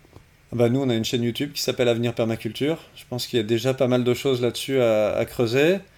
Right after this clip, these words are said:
Euh, après, moi, j'ai des tas de livres, mais, euh, dont je ne connais pas forc-, alors, il y a un livre que, qui est sorti en français que je trouve très intéressant,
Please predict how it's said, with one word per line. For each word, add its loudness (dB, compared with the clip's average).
Euh, 2
après, 6
moi, 0
j'ai -2
des 0
tas 4
de -2
livres, 2
mais, 2
euh, 2
dont -4
je -6
ne -2
connais -2
pas 0
forc-, -8
alors, -2
il 2
y 2
a 2
un 4
livre 2
que, 2
qui -2
est 0
sorti -6
en -2
français -4
que -6
je -10
trouve -14
très -2
intéressant, -4